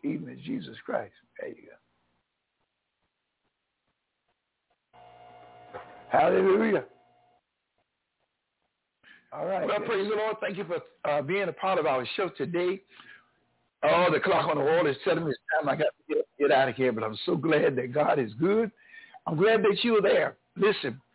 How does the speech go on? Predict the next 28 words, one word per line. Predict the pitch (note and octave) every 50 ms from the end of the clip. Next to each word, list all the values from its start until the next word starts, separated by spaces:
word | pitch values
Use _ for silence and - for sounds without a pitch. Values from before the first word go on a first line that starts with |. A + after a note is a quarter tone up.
| _ _ _ - - - - _ _ -
if | C3+ C#3+
you | E3+ G3
ever | G3+ G#3+
like | G3+ G3 F3 -
to | F3+ E3
speak | - - - A3 A3
to | - G3
me, | F3+ F#3 F#3
you | F#3
can | E3 E3
call | D3 F3 F3+ E3+
me | F3 F3+ F3+
at | E3+ E3 -
two | - G#3 G3 F#3+
five | - F3+ E3+ E3+ D#3+ D3
two, | - F3 F3 E3+ E3 - -
two | A3 G#3
one | F#3+ E3+ F3 E3 E3 D3+ - -
four, | F#3+ F3 E3 E3+ E3 D3+ D#3 - - - - - _ - _ _ _ A#2+ A#2
zero | F#3 F#3+ F3 E3+ D#3+ D3+ - -
seven | F#3+ F#3 D#3 C#3 C#3 C#3+
nine | D#3+ E3 E3+ E3 E3 D3 C#3
nine. | E3 F3+ G3 G3 G3 G3+ G3+ F#3+ F#3 - _ - - - - - - - - - _ _
And | - D3
remember, | F3 G3 A3 A#3+ B3+ B3 A3 G3
if | C3+ C#3+
you're | G3+ F#3+
not | E3 E3+ E3 F3+ F#3